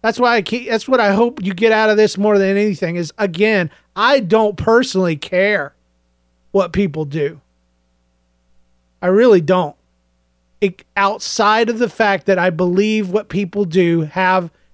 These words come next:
eternal consequences. And I don't want to see anybody mess up their life and end up in hell.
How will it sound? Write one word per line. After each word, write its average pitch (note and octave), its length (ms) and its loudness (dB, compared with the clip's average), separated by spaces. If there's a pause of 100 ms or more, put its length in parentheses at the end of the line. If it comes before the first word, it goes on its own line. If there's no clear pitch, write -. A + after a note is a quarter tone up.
eternal G3+ 420 0
consequences. F3 1080 -8 (3500)
And F#3 140 0
I F#3+ 80 2
don't G#3 160 2
want G3 180 2
to F3+ 40 0
see F#3+ 260 -2
anybody F3 640 -2 (1040)
mess F3+ 360 -2
up F3 280 -2 (340)
their G3 160 2
life D#3+ 500 -4 (880)
and F3 120 -4
end F3 200 -2
up E3 180 -2
in E3 100 -2
hell. D3+ 280 -4